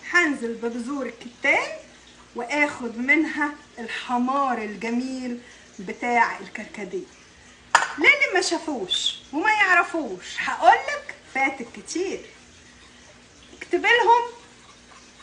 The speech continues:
اسم الكركديه بالانجلش، الزهرة يعني. الكركديه من الحاجات المفيدة جدا للتجاعيد. الكركديه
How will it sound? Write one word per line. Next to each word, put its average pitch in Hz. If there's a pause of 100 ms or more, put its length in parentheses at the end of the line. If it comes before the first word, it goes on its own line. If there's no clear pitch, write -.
(1120)
اسم 320
الكركديه 254 (260)
بالانجلش، 466 (180)
الزهرة 233
يعني. 190 (1400)
الكركديه 427 (1800)
من 240
الحاجات 277
المفيدة 247
جدا 285 (180)
للتجاعيد. 254 (1040)
الكركديه 254